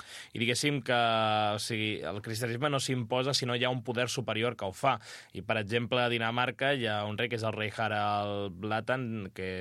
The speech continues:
és, eh, Harald, eh, Demblava, va ser un dels primers reis en imposar la religió i la conversió cristiana en un país i la religi-, com a religió oficial, el cristianisme.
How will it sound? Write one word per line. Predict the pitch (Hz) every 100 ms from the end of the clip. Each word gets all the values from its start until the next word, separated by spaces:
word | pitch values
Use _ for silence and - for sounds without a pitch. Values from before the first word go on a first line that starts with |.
| 87
és, | 95 101
eh, | 92 -
Harald, | 101 98 95 92 -
eh, | 90 90 90 82 -
Demblava, | 104 110 110 113 123 127
va | 117
ser | - 117
un | 120 120
dels | 120
primers | 113 113 117
reis | 113 120 123 131
en |
imposar | 123 110 113 107 127 90
la | 98 98
religió | 98 101 98 110 110 104
i | 113
la | 101
conversió | 110 104 104 117
cristiana | 117 110 - 113 120
en | 113
un | 110 107
país | 110 117
i | 131
la | 110
religi-, | 107 104 104
com | 107 107
a |
religió | 104 98 117
oficial, | 110 104 120 120
el | 98
cristianisme. | 95 104 101 - 104 123 107 92